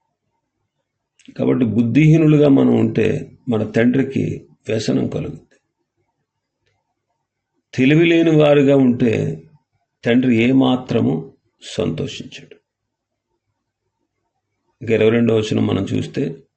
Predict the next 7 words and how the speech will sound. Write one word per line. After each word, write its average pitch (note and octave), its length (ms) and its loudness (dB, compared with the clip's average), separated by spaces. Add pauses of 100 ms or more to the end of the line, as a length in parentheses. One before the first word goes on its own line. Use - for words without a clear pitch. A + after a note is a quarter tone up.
(920)
"సంతోషము E3 720 0
గల D3+ 160 4
మనస్సు B2+ 840 0
ఆరోగ్య B2+ 480 0
కారణము, G2+ 800 -4 (680)
నరిగిన B2+ 580 0
మనస్సు A#2+ 840 -2